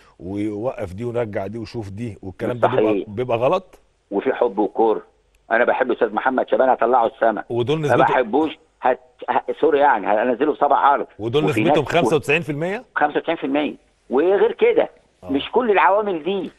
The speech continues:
Speaker 2: في عوامل تانية اللي هو ال-، ال-، الثقافه،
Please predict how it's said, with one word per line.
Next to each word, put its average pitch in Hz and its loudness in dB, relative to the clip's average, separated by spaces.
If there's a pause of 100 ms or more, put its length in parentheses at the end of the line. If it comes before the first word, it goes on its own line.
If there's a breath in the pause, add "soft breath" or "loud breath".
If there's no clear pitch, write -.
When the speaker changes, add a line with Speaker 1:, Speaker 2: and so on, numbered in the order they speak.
(160)
Speaker 2:
في 381 0
عوامل 180 2
تانية 196 0
اللي 143 0
هو 175 2
ال-، 139 0
ال-، 127 -2
الثقافه، - 0